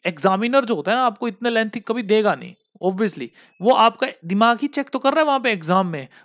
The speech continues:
वहाँ से आपको कोई क्वेश्चन थोड़ा ना लिखवाने हैं उसको, कोई स्टेप के नंबर थोड़ा ना देगा,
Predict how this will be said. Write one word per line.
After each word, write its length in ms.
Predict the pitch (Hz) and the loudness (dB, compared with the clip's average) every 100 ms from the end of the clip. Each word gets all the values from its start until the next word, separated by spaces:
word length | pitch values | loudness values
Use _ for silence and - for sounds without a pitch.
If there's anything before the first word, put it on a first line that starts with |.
| - | -2
वहाँ 200 | 170 233 | 4 4
से 100 | 269 | 4
आपको 240 | 233 240 | 0 0
कोई 140 | 262 285 | -4 0
क्वेश्चन 340 | 269 - 285 | 2 2 2
थोड़ा 160 | 247 226 | 4 4
ना 80 | 262 | 2
लिखवाने 380 | 254 233 196 | 2 2 2
हैं 80 | 214 | 0
उसको, 320 | 339 - 294 | -2 -2 -4
कोई 180 | 151 226 | 0 2
स्टेप 280 | - 247 254 | 4 2 2
के 100 | 277 | 0
नंबर 240 | 262 294 | 0 2
थोड़ा 140 | 277 302 | 2 2
ना 80 | 285 | 0
देगा, 280 | 196 147 | -2 -6